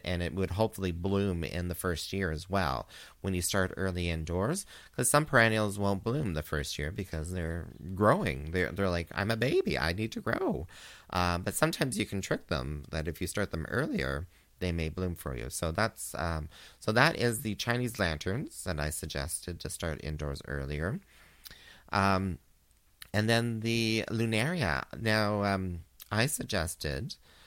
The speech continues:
uh, because they're a, an annual slash biennial, uh, <laughs> so I suggested, um,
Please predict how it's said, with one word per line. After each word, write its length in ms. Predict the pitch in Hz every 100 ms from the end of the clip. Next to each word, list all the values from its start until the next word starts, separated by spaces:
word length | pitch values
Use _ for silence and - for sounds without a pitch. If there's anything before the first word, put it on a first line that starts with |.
| - -
uh, 160 | 92 87
because 480 | 98 - 127 120
they're 260 | 117 113 98
a, 440 | - 101 98 92 - -
an 140 | 95
annual 540 | - 92 110 110 104 101
slash 460 | - 98 92 - -
biennial, 680 | - 92 92 95 113 330 440 440 _ - - - - - _ -
uh, 340 | 90 85 85 104 - - - - - - 427
<laughs> 680 | - - - - - - -
so 280 | - 104 101
I 140 | 107 139
suggested, 880 | - 135 117 - - 98 92 - -
um, 540 | 85 80 82 82 80